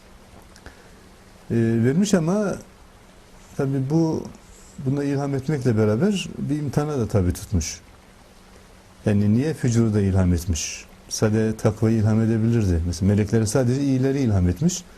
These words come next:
Kötülerle hiçbir alakaları yok. İnsana kötünün de ilham edilmesi, insan imtihana tabi tutulmasını gerektiriyor.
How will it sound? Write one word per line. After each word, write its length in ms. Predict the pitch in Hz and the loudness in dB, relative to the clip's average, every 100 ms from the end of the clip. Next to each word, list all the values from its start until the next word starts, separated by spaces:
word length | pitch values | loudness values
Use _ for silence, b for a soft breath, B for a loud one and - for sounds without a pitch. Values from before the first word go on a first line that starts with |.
| B B B B - | B B B B -6
Kötülerle 800 | - 117 123 120 117 - 117 113 | 0 0 2 0 -2 -2 0 2
hiçbir 200 | 156 - | 0 0
alakaları 540 | 143 135 127 113 95 82 | 0 0 0 0 0 0
yok. 120 | 80 - - - - B B B B | -2 -4 -20 -20 -20 B B B B
İnsana 340 | 113 110 143 139 | 0 0 0 -2
kötünün 380 | 135 131 175 165 | -2 0 2 2
de 60 | |
ilham 220 | 143 127 | 0 0
edilmesi, 400 | 110 107 110 120 | 2 2 2 2
insan 260 | 180 135 165 | 0 2 0
imtihana 380 | 156 127 151 160 | 0 -2 -2 -2
tabi 220 | 156 147 | -2 -2
tutulmasını 500 | - - 160 139 160 | -4 -2 -2 0 0
gerektiriyor. 640 | 120 90 80 82 80 78 | 0 0 -2 -2 -2 -4